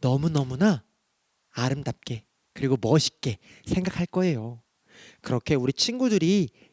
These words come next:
예수님을 사랑하는 마음으로 많은 사람들에게 예수님을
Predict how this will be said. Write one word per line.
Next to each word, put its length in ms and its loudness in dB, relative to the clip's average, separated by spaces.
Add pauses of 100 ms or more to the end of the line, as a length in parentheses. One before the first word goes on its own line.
(160)
예수님을 420 -4
사랑하는 500 -2
마음으로 560 -4 (380)
많은 320 -2
사람들에게 680 -2 (320)
예수님을 560 -2